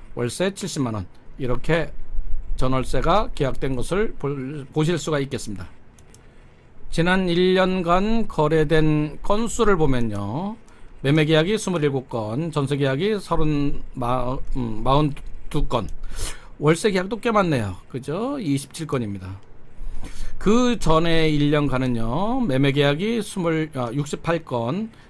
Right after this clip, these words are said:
전세 계약이 백십 건, 월세 계약이 이십팔 건, 이렇게 되었습니다. 비교적 거래가 활발하다, 이렇게 보여지죠. 전세 구백구십구 세대, 구 세대인데요.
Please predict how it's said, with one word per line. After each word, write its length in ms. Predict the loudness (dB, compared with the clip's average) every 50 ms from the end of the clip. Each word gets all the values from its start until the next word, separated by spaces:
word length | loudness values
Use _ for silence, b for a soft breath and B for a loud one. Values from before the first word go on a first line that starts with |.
| B B
전세 320 | -4 -2 -2 0 0 0 0
계약이 300 | 2 2 2 0 -2 -2
백십 500 | -2 -2 -2 -2 -4 -4 -4 -4 -2 -2
건, 580 | -2 0 0 0 0 -2 0 0 0 0 -2 -4 -4
월세 260 | -4 -4 -2 -2 -4 -4
계약이 460 | -2 -2 0 2 4 4 4 4 B B B B B B -4 -4
이십팔 500 | -2 0 2 2 2 2 2 0 0 0 -2 -4 -4 0 -2 0 0
건, 200 | 0 0 -2 -2 -4 -8 -10 -10 -16 -18 -20 -20 -18 -10 -4
이렇게 500 | -2 0 2 2 2 2 2 0 -2 -8 -18 -18 -18 -18 -18 -18 -20 -20 -20 -16 -8
되었습니다. 500 | -6 -6 -6 -6 -10 -12 -14 -14 -14 -16 B B B B B B B B B B -20 -20 -18 -6
비교적 340 | -4 0 0 2 0 2 2
거래가 280 | 2 2 4 2 2
활발하다, 1600 | 2 2 2 2 2 2 2 0 -2 -4 -4 -4 -4 -4 -4 -4 -4 -4 -4 -4 -4 -6 -6 -6 -4 -4 -4 -4 -2 -4 -4 -4
이렇게 580 | -4 -2 0 0 0 0 0 0 0 0 -2 -2
보여지죠. 580 | 0 0 0 0 0 -2 -4 -4 -4 -4 -2 -4
전세 640 | -4 -4 -6 -4 -2 -2 -2 -2 -4 -4 -6 -8 -12 -10
구백구십구 560 | -6 -4 -4 -4 -4 -6 -8 -8 -6 -6 -4
세대, 220 | -4 -4 -4 -6 -8 -12 -14 -8
구 300 | -4 -4 -2 -2 -4 -6
세대인데요. 1120 | -4 -6 -4 0 0 -2 -2 -2 -8 -14 -10 -2 0 0 0 0 -2 -4 -6 -8 -10 -10 -10